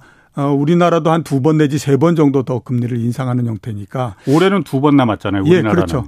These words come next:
Speaker 1: 예, 예.
Speaker 2: 미국은 세 번
Speaker 1: 세 번
Speaker 2: 남았고.
Speaker 1: 남고. 그러니까, 어, 중간에 영점오 퍼센트를 하지 않는 한 삼점영 퍼센트를
Speaker 2: 예.
Speaker 1: 만든다라고 봐야 되겠죠, 한국은행이.
Speaker 2: 예.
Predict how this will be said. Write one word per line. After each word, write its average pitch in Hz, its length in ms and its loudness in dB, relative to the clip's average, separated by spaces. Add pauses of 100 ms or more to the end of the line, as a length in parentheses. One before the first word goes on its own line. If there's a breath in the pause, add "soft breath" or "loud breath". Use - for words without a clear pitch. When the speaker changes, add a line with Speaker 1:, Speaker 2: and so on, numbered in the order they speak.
Speaker 1:
예, 139 180 0
예. 120 60 -4
Speaker 2:
미국은 143 360 2
세 127 160 0
번 120 240 0
Speaker 1:
세 151 140 2
번 135 180 0
Speaker 2:
남았고. - 0 -
Speaker 1:
남고. 120 360 -8 (180)
그러니까, 147 500 -2 (540 soft breath)
어, 147 600 0 (100)
중간에 175 460 2
영점오 165 420 2
퍼센트를 160 440 0
하지 151 200 2
않는 131 260 0
한 151 180 0
삼점영 151 520 -2
퍼센트를 127 840 -4
Speaker 2:
예. 180 160 -2 (300 soft breath)
Speaker 1:
만든다라고 135 640 0
봐야 117 180 -6
되겠죠, 101 400 -12
한국은행이. 104 600 -4
Speaker 2:
예. 156 60 -8